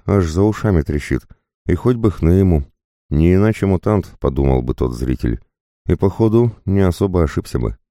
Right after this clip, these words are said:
Покончив с трапезой и перевязкой, я напился из-под крана воды с привкусом ржавчины, после чего направился к автомату мутанта, висевшему на стене.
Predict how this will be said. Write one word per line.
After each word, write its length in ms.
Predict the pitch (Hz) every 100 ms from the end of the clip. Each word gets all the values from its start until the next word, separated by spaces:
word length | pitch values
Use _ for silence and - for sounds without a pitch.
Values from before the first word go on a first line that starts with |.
| _ _ _ _ _ _
Покончив 500 | 64 60 65 62 58
с 40 | -
трапезой 580 | 80 - 76 67 65
и 260 | 58 65 -
перевязкой, 680 | 76 69 82 90 - 73 - _ _ _ -
я 200 | 101 123
напился 540 | 113 120 113 - 95
из-под 260 | 85 87 -
крана 320 | 90 82 76
воды 320 | 80 80 85
с 80 | -
привкусом 500 | 80 78 - - 71
ржавчины, 580 | 69 87 - 78 76 - _ _ _ -
после 300 | 117 123 123
чего 240 | 127 131
направился 540 | 113 107 107 101 101
к 40 | 95
автомату 460 | 85 85 85 -
мутанта, 540 | 76 71 95 90 82 80
висевшему 580 | 69 - 76 67 65 65
на 80 |
стене. 380 | - 62 57 50